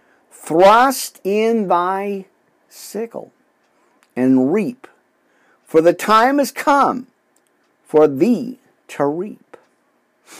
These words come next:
For the harvest of the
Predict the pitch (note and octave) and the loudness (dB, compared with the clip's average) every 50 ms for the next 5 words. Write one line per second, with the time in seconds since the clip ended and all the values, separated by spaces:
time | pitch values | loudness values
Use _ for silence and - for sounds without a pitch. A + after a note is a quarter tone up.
0 | - - _ _ _ _ _ _ _ _ _ _ _ _ _ - D#3 D#3 D#3+ D#3+ | -20 -20 _ _ _ _ _ _ _ _ _ _ _ _ _ 0 2 4 6 6
1 | E3 E3 D#3+ D#3+ D3 D3 D3 C#3+ C#3+ C3+ C3 - - - E3+ F#3 G#3+ B3 C#4 D4+ | 8 8 6 6 4 0 2 4 4 4 4 2 -4 -2 2 4 6 6 6 4
2 | C#4 A3 D#3 B2 A2 - - - - - - _ - D3+ D3+ D3 C#3 C3+ C3 C3+ | 4 4 2 2 2 -2 -10 -16 -20 -20 -12 _ 2 4 4 4 4 0 -6 -10
3 | - _ C#3 C3 C#3 - | -12 _ -2 0 0 0